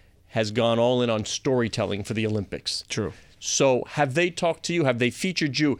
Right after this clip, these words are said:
Speaker 1: It's gonna be about the drivers, about the cars. I hear they have a feature coming on the milk when you win the,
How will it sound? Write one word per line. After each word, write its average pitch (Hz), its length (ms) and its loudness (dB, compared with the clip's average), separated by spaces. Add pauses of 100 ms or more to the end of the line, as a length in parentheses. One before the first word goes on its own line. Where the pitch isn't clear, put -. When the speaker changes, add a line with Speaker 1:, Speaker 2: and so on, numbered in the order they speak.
(100)
Speaker 1:
It's 139 160 0
gonna 151 160 2
be 143 100 2
about 143 320 2
the 131 80 -4
drivers, 120 400 2
about 139 320 0
the 139 60 0
cars. 123 340 2
I 120 60 2
hear 151 100 2
they 139 100 2
have 127 140 0
a 120 40 -4
feature 151 280 -2
coming 139 320 0
on 117 220 2
the 120 80 2
milk 143 400 2
when 120 120 2
you 117 80 2
win 143 300 2
the, 127 60 0